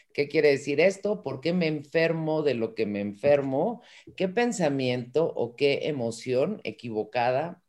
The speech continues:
hay detrás? Y efectivamente tú lo has vivido, es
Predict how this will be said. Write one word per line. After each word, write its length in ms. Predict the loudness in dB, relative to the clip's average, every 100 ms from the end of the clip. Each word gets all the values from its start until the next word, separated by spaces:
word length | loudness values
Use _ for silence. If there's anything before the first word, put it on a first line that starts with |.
| -8
hay 160 | -6
detrás? 600 | -4 -6 -8 -10 -12 -20 _ _ _ -20 -20 _
Y 280 | -4 2 2
efectivamente 760 | 2 0 4 4 4 0 0
tú 260 | -2 0 0
lo 200 | 4 6
has 180 | 4 2
vivido, 760 | -4 0 2 4 6 4 2 0
es 320 | 0 0